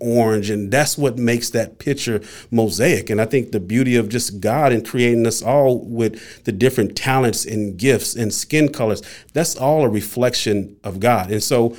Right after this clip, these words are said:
you know, what, what my kids is just reminding them that we are all created by God. He's given us all gifts and talents. We all have the ability to love, to accept, and the excitement of, of getting a chance to know somebody, the excitement of, of getting a chance to,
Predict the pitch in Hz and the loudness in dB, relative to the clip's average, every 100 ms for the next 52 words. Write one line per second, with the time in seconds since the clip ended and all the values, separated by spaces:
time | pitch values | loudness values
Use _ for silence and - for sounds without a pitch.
0 | - - - 175 110 104 113 - 113 120 | -12 -18 2 4 4 2 -2 -4 -2 -2
1 | 120 135 147 139 120 107 110 110 120 - | 0 0 0 2 2 0 -4 -4 -2 -2
2 | 110 107 104 104 131 131 107 104 98 101 | 0 0 2 2 4 4 2 2 0 -2
3 | 98 - 110 135 139 98 110 117 117 110 | -4 -10 -8 -2 -2 0 2 2 0 0
4 | 104 110 104 113 98 92 92 - - - | 0 0 2 0 0 -6 -8 -14 -20 -14
5 | - 113 117 104 107 101 - - _ 117 | -6 -2 2 2 2 -2 -6 -12 _ 0
6 | 117 120 101 107 113 - 110 107 104 92 | 2 0 0 -2 0 -2 -4 -4 -4 -4
7 | 101 - 110 113 110 123 139 139 120 113 | -6 -6 -2 -2 0 2 2 0 -2 0
8 | 110 101 110 107 104 101 - 95 98 101 | 0 0 -2 0 -2 -4 -4 -6 -4 -2
9 | 110 123 123 - - - 120 104 98 - | 2 0 -2 -14 -20 -8 -2 0 -2 -2
10 | 120 131 - _ 127 123 147 113 - - | 0 0 -2 _ -2 2 2 2 0 0
11 | 135 262 135 107 107 113 113 151 131 - | 0 2 0 0 -2 -4 0 0 2 0
12 | 127 120 107 95 104 - - 95 90 95 | -2 -2 -4 0 0 0 -2 -4 -6 -10
13 | 101 - - - 120 117 131 165 175 - | -12 -20 -12 0 0 2 2 4 2 0
14 | - 113 107 110 101 123 139 120 - 123 | -2 -2 -2 -6 0 2 2 2 0 0
15 | 117 - 117 | -2 -2 -2